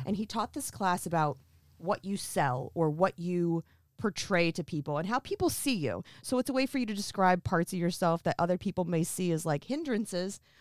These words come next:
but find a way to talk about them in a way that's, like, happy and, like, you know, as a positive, you know,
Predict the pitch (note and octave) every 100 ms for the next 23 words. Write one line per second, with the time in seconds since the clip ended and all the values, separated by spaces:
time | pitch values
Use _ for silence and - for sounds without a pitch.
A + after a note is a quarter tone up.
0 | _ A3 F#3 A3 A3+ A#3+ - G3+ G#3 G3
1 | G#3 F#3+ F#3+ F#3 F#3 F3+ F3 E3 E3 E3
2 | D3+ D3 - D3 C#3+ - _ _ _ _
3 | _ _ _ _ _ A#3+ D4 - C3 C3
4 | - E3+ E3 D#3 - F3+ D#3 D3+ F#3 F#3+
5 | - D#4+ D#4 E3 B2 - F#3 F3